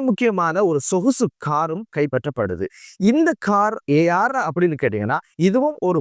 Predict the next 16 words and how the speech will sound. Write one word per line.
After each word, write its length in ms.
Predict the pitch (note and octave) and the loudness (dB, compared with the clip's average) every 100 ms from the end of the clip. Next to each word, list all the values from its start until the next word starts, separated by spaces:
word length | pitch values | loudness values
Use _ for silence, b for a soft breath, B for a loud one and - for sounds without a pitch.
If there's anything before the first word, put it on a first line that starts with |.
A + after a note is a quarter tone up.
| - | -2
பாத்தாள 420 | E3 F#3+ - A#3+ F3+ | -2 -2 0 -2 -2
குழுவை 280 | - F3+ F3+ - | 2 2 2 2
சேர்ந்தவருடைய 760 | D#3+ F3 F3 D3+ C3 A#2 A2+ - - | 0 2 2 2 2 2 0 -2 0
பேர்ல 460 | F3 A#3+ A3+ A#2+ | 2 4 2 -2
தான் 220 | F2+ E2 - - | -2 -4 -8 -4
இது 240 | D3 E3+ D3 | 0 4 2
ரிஜிஸ்டர் 600 | A#2 D#3 A3+ - A3 C#3+ | 2 2 2 0 0 0
ஆகி 260 | A2+ G2 E3+ B | 0 -2 -4 B
அவர் 300 | - D3+ A#3 - | -6 -4 -4 -2
பயன்படுத்தியதாக 840 | D#3+ G3+ G3 D#3 C#3 A#2 G2 B2 - - | -2 0 -2 0 0 0 -2 -4 -8 -8
சொல்லப்படுது. 580 | - B2 A#2 G#2+ F#2+ F2 B B B | -4 -4 -2 -2 -2 -4 B B B
இந்த 220 | B3 B3 | 0 2
காருக்கு 460 | - B3+ D4+ A3+ A3+ | 2 0 2 2 2
இன்னொரு 240 | C4 B3+ | 2 0
கதையும் 360 | G#3 F#3 F3 D#3 | 0 0 0 0
இருக்கு. 240 | C3 | -2